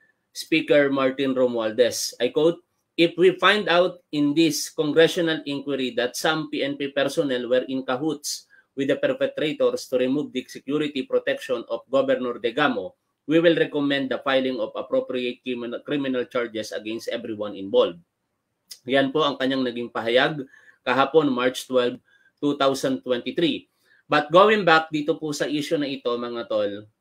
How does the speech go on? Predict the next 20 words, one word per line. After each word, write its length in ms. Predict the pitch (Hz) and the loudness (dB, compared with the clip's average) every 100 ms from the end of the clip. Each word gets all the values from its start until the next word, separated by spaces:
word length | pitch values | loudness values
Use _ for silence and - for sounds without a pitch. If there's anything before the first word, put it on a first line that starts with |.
| _ _ _ - | _ _ _ -4
hindi 240 | 170 185 | 0 2
po 160 | 170 175 170 | 2 0 0
muna 240 | 165 156 | 0 0
tayo 240 | 147 143 135 | -2 -2 0
dapat 400 | 127 120 135 131 | -2 -2 -4 -4
mag-come 400 | 117 - 123 117 | -10 -8 -8 -8
up 160 | 117 | -10
sa 80 | - | -12
isang 320 | 127 135 135 | -12 -10 -8
conclusion 720 | 123 120 131 135 - 98 92 92 _ _ _ | -8 -8 -6 -6 -6 -8 -10 -14 _ _ _
na 80 | 135 | -2
meron 400 | 147 151 147 147 | 0 2 0 -2
pong 160 | 147 139 | -6 -4
kinalaman 560 | 131 131 127 127 120 | -4 -2 0 -2 -4
ng 80 | 117 | -8
mga 240 | 113 117 123 | -8 -10 -10
kapulisan 720 | 113 123 123 - 92 90 90 _ _ _ _ 123 | -6 -4 -4 -6 -10 -10 -14 _ _ _ _ -2
diyan 320 | 143 139 135 | 0 0 -4
po 160 | 131 | -6
sa 80 | - | -8